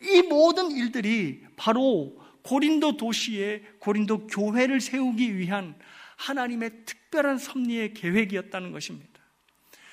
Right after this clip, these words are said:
그래서 하나님, 그래서 사도 바울의 눈에는 그 문제 많았던,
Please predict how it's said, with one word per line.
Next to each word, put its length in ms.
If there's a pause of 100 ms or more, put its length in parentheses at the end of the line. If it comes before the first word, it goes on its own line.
(300)
그래서 340
하나님, 500
그래서 300
사도 340
바울의 400
눈에는 640 (220)
그 80
문제 420
많았던, 680